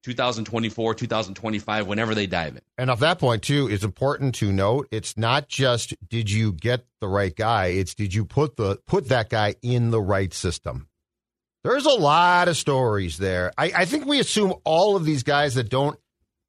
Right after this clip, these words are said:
Speaker 2: make it somehow are busts and, and sucked. But you know what? I would argue we've seen quarterbacks go to certain teams and they thrive,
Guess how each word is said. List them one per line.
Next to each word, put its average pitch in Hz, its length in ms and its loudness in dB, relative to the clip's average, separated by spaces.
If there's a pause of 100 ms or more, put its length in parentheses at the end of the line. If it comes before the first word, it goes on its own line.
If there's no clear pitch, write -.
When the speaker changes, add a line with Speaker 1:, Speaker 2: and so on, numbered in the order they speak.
(120)
Speaker 2:
make 131 320 0
it 156 200 -2
somehow 120 480 2
are 110 80 2
busts - 680 -4
and, 107 260 -2 (360)
and 101 160 -4
sucked. - 460 -2 (640)
But 117 120 -6
you 131 60 0
know 208 140 4
what? 202 360 2 (300)
I 226 140 0
would 392 160 2
argue 175 260 2
we've 196 160 0
seen 240 240 0
quarterbacks 170 540 0
go 147 160 0
to 123 60 0
certain 143 340 -2
teams 139 400 0
and 120 180 2
they 127 120 2
thrive, 123 680 0